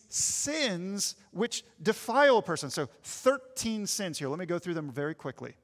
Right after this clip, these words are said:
Number one, evil thoughts. Any kind of sinful thought. Now, which of us is sinless after that? We're all guilty now. Thought num-, or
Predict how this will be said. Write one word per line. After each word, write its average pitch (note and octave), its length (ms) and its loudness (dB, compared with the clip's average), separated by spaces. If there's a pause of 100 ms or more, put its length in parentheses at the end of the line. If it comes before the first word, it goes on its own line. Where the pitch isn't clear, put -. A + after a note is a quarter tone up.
Number E3 160 -2
one, D#3+ 280 0
evil F3 240 -4
thoughts. - 680 -6 (520)
Any G3 180 2
kind G3+ 240 2
of E3+ 100 0
sinful F#3 560 -4
thought. C#3 720 -6 (520)
Now, D3 420 -2
which E3 180 -6
of D#3+ 120 -4
us D#3 260 0
is C#3+ 100 -6
sinless C#3 400 -6
after A#2+ 260 -10
that? - 340 -16 (880)
We're C#3+ 140 -2
all C#3+ 100 0
guilty B2 300 -8
now. A2+ 240 -18 (1200)
Thought B2+ 160 -4
num-, C3+ 160 -8
or C#3+ 260 -2